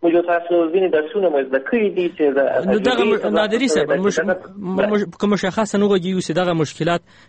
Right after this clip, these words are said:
Speaker 2: تاسو مخکې مو ورته اشاره وکړه، دا د
Speaker 1: بله.
Speaker 2: داخلي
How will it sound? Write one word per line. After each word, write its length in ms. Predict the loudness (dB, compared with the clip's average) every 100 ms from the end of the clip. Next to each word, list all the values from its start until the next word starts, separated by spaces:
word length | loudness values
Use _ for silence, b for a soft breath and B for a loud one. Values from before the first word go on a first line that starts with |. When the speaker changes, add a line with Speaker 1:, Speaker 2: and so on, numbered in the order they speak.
| -4
Speaker 2:
تاسو 320 | -2 0 0
مخکې 340 | 2 -2 -2 -2
مو 80 | 0
ورته 160 | 0
اشاره 320 | -2 0 0 0
وکړه، 240 | -2 -4 B B B
دا 240 | -4 0 0 0
د 100 | 0
Speaker 1:
بله. 100 | 0
Speaker 2:
داخلي 320 | -2 -2 -2